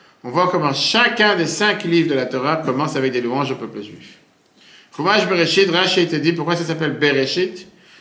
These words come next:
Bishvil Israël, Shenekru Reshit. Pour le peuple juif qui est appelé le commencement. Début de la création. Shemot et Bamidbar,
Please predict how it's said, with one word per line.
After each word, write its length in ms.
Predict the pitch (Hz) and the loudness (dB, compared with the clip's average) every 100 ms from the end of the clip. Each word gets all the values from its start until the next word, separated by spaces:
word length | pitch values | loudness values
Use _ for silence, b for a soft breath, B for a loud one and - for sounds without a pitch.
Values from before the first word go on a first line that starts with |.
| - | -2
Bishvil 320 | 139 151 208 | 2 4 6
Israël, 560 | 196 185 185 196 240 233 | 4 2 2 4 6 4
Shenekru 500 | 240 196 175 180 160 143 | 2 -2 -2 0 2 0
Reshit. 420 | 135 123 - - _ | -2 -6 -12 -20 _
Pour 120 | - | -10
le 80 | 113 | -8
peuple 240 | 143 131 139 | -8 -4 0
juif 200 | 180 175 | 0 0
qui 80 | |
est 60 | 131 | -2
appelé 240 | 117 143 | -2 0
le 100 | 139 | 0
commencement. 460 | 123 120 113 107 - - _ - b b b b b - | 0 -4 -6 -12 -18 -20 _ -20 b b b b b -12
Début 260 | 101 123 | -6 -4
de 60 | 127 | -2
la 60 | |
création. 380 | - 101 95 - - | -4 -8 -10 -14 -16
Shemot 640 | - 151 180 208 - - | -6 0 2 2 0 -4
et 60 | 135 | -4
Bamidbar, 760 | 139 135 131 160 196 214 214 | -2 -2 0 2 4 4 2